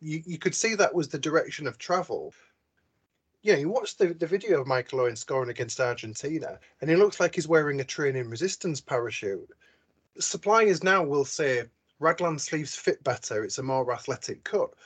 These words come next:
Well, this shirt had raglan sleeves, but it's not a better fit when the shirt's three sizes too big for the player. But also, it just had, like, superfluous panels on the arms. There was no need for them. And, and even though I quite like turnover collars and plackets, I,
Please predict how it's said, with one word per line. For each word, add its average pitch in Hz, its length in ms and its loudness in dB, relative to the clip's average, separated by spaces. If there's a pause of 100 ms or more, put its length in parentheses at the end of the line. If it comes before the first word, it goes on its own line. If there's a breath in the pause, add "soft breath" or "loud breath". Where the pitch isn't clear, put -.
(200 soft breath)
Well, 160 100 -2
this 254 120 -2
shirt - 260 4
had 123 120 -6
raglan 113 440 0
sleeves, 123 480 -2
but 135 240 2 (360 soft breath)
it's 104 120 -6
not - 140 0
a 147 40 2
better 147 240 2
fit - 280 2
when 143 180 -2
the 135 80 -4
shirt's - 380 0
three 160 280 -2
sizes 131 420 0
too 131 200 -4
big 123 200 -4
for - 100 -2
the 110 100 -6
player. 160 440 2 (100)
But - 140 -2 (160)
also, 214 360 4
it 143 100 2
just 160 140 -8
had, 175 100 -2
like, 143 160 -4
superfluous 139 840 -2
panels 143 480 -2
on 120 180 -4
the 117 140 -6
arms. 120 500 -2
There 127 120 -4
was 123 120 -6
no 123 160 -2
need 131 300 -2
for - 140 -6
them. 117 180 -6
And, 117 100 -8 (300 loud breath)
and 139 80 2
even 208 200 6
though 202 140 6
I 175 80 6
quite 156 340 0
like 139 400 -4 (520)
turnover 143 500 -2
collars 127 480 0
and 107 220 -8
plackets, - 680 -2
I, 131 80 -2